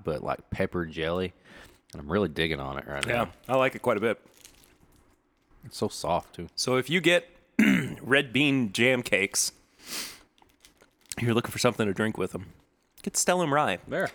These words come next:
Speaker 2: My first inclination was the George Dickel Rye, the ninety-five five M G P.
Speaker 1: Mm-hmm.
Speaker 2: But then I was like, "We did that already."
Speaker 1: I was gonna say, we done that one, haven't we?
Speaker 2: Yeah, I don't even remember what we, what we paired it with,
Speaker 1: Oh,
Speaker 2: but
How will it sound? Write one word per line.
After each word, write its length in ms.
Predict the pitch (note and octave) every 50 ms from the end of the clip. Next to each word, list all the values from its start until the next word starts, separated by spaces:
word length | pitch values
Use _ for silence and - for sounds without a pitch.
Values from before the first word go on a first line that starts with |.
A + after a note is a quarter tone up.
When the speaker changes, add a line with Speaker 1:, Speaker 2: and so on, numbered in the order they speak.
| - - - -
Speaker 2:
My 120 | D#3 E3 F3
first 240 | - A#3 A3+ -
inclination 600 | A#3 G3+ - E3+ D#3 C#3 C#3 C#3 - - C#3 B2
was 400 | A#2+ A#2 A2 G#2+ G2 F#2+ - -
the 240 | A2 A2 A#2+ G#2+ G2+
George 340 | G2 - A#2 A#2 A#2 - -
Dickel 280 | G#2+ G#2+ - C3+ B2+ B2+
Rye, 300 | C3+ C#3 D3 D3+ D#3 - - - - - - _ - - - - - - -
the 100 | - A#2+
ninety-five 440 | A#2 A#2+ A2+ A#2 - C3 A#2+ A2+ -
five 300 | - B2+ A#2 A#2 A#2 G#2+
M 120 | A#2 A2+
G 140 | A2 A#2 A#2
P. 220 | - C3 C3 C3+ C3+
Speaker 1:
Mm-hmm. 320 | C3+ - G#2 G2+ A#2 A#2+ B2+ - - - - - _ _
Speaker 2:
But 80 | - A#2+
then 120 | C#3+ C#3+
I 60 | C#3 C#3
was 140 | C3+ A#2
like, 180 | A#2+ A#2+ A2 -
"We 80 | B2+ B2
did 140 | - A2 -
that 140 | - E2+ E2+
already." 360 | E2 D#2+ D#2+ D#2+ - E3 - - - - - - - -
Speaker 1:
I 80 | - G#2
was 40 |
gonna 120 | G2+ G#2 G2
say, 140 | - B2 A#2+
we 80 | G2+
done 180 | F2+ A2+ B2 G#2+
that 120 | F2+ E2 -
one, 80 | E2+ F2
haven't 180 | F2 F2 F2
we? 60 | E2+ -
Speaker 2:
Yeah, 180 | E3+ D#3 B2+ C#3+
I 60 | D3
don't 180 | D3+ D#3 D#3 D#3
even 140 | D3 C3+
remember 260 | B2+ A#2 A#2+ B2 A2+ A2+
what 100 | G#2+ F2+
we, 120 | F#2 G2 - - _ _ _ _ _ _ _ _ _
what 120 | - G2 F#2
we 120 | F#2+ F#2
paired 300 | F2+ - A#2 A#2+ A#2 G#2
it 80 | F2 E2+
with, 160 | F2+ E2+ -
Speaker 1:
Oh, 200 | A2+ G#2 F#2+ F2+ F2
Speaker 2:
but 200 | F#2 E2+ -